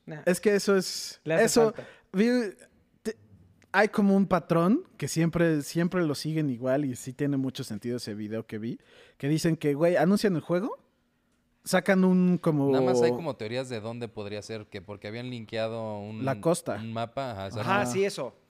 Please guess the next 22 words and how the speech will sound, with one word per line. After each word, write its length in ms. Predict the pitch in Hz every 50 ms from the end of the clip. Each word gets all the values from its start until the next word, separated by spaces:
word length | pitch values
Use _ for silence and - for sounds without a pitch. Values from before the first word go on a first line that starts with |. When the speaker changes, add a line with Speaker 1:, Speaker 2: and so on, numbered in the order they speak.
| _ _ _ _
Speaker 3:
pero 140 | - - - - -
Speaker 2:
Pero 140 | - 107 139 147
no 40 |
Speaker 3:
dicen 160 | 143 151 156 160
Speaker 2:
habían 200 | 170 175 170 170
Speaker 3:
que 100 | 180 190
pueden 200 | - 127 127 123
Speaker 2:
dicho. 60 | 110
Speaker 3:
ser 140 | 110 117 113
varios, 220 | 120 117 110 - -
Speaker 2:
Ajá. 60 | 107
Speaker 3:
o 40 | 104 95
sea, 80 | -
puede 140 | - 120 113
ser 160 | 117 117 110
Speaker 4:
Ah. 180 | 110 113 123 131
Speaker 3:
Ha-, 80 | 123 - -
eh, 260 | 110 107 107 104 101 -
High 140 | - 127 135
Rock, 260 | 135 139 147 151 156 - - _ _ _ _ _ _ _ _ _ _ _ _ _ _ _ -
Speaker 4:
High 140 | 135 147 147 -
Speaker 3:
Hammerfell, 560 | 117 117 123 127 127 117 - 131 131 139 143